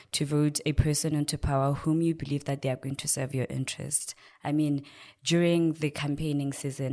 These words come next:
they usually present their manifestos, and you're given a chance to vote a person whom you feel like their manifestos address the social and economic problems that you are facing. And I feel like that's why, um,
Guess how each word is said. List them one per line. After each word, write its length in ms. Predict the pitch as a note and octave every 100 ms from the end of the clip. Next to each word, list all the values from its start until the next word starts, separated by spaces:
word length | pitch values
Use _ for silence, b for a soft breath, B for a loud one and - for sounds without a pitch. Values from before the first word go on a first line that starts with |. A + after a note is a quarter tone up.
| B2+
they 80 | C3+
usually 400 | C#3 C#3+ D3 C#3+
present 360 | - C3 C3+
their 160 | C3+ C3
manifestos, 800 | C3+ C3+ C3 C3+ C3+ - C3+ C#3
and 140 | C#3
you're 80 | C3+
given 260 | C3+ D3 D3
a 60 |
chance 420 | C3+ - C3 B2+ - B B B B
to 120 | D3+
vote 200 | D3 D#3+
a 40 |
person 540 | D#3+ D#3+ D3 D3+ C#3 C#3
whom 260 | C3+ D#3+
you 100 | D3
feel 240 | C#3+ - D#3
like 260 | D#3+ D#3 - -
their 240 | C#3+ D3+
manifestos 720 | C#3+ C3+ C3+ C#3+ C#3 - C#3+
address 480 | - C3 C#3 C3+ C3+ - B B B B -
the 120 | D3+
social 420 | D3+ D#3+ D#3 E3
and 160 | D3+ C#3
economic 480 | C#3 D3 D3 C3+ -
problems 460 | C#3 C3 C3 B2+
that 280 | - C3 -
you 100 | C3+
are 60 | B2+
facing. 460 | - B2 A#2+ C3 C3+
And 60 |
I 100 | C#3+
feel 260 | C#3+ - G3
like 260 | F#3+ F#3+ - _ _ _ _ _ - -
that's 300 | D#3+ E3 E3
why, 480 | D#3+ D3 C#3+ C#3 D3+ - B B -
um, 600 | D3 D3 C#3 C3+ C3 B2